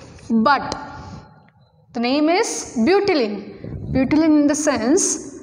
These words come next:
the alkane group should be there, right? So butylene means as per the parent alkane, four carbons should present.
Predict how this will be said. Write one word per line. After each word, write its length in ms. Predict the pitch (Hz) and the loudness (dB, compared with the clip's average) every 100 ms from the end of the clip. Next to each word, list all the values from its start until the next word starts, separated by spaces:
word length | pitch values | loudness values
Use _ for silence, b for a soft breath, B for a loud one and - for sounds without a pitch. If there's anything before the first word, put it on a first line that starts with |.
| - - | -10 0
the 240 | 247 277 277 | 0 0 -2
alkane 540 | - 302 - 330 320 | -2 -2 0 2 2
group 240 | 285 285 | 2 -2
should 240 | - 247 214 | -2 -2 -2
be 60 | |
there, 240 | 214 226 220 - | -2 -2 -4 -4
right? 380 | 240 311 381 - B B B | -2 -2 -2 -10 B B B
So 180 | - | -2
butylene 680 | 247 233 349 392 415 440 403 | 0 2 2 2 2 2 2
means 440 | 262 240 294 339 - | 0 0 0 -2 -4
as 360 | 277 269 330 - - | -2 0 0 -4 -2
per 180 | 294 247 | 0 0
the 100 | 277 | -2
parent 480 | 262 240 285 320 | -2 0 0 2
alkane, 920 | 294 277 285 240 233 285 - - - - | 2 0 0 -2 -2 -4 -6 -18 -20 -12
four 320 | - 262 - | 0 2 2
carbons 420 | 220 220 160 - | 0 -2 -2 -4
should 160 | - - | -6 -6
present. 440 | - - - 269 | -8 -6 -8 -10